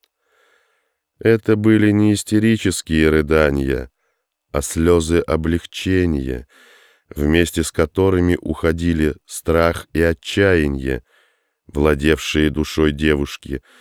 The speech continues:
все то время, что она провела в одиночестве, без какой-либо надежды на спасение. Утешать девушку сейчас было бессмысленно. Мужчины просто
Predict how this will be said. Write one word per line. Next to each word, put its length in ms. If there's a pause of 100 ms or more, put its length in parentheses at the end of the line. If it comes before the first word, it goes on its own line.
(180)
все 260
то 180
время, 600 (480)
что 360
она 200
провела 480
в 60
одиночестве, 920 (520)
без 240
какой-либо 600
надежды 760 (380)
на 180
спасение. 920 (2250)
Утешать 500
девушку 460
сейчас 440
было 280
бессмысленно. 1200 (1080)
Мужчины 600
просто 640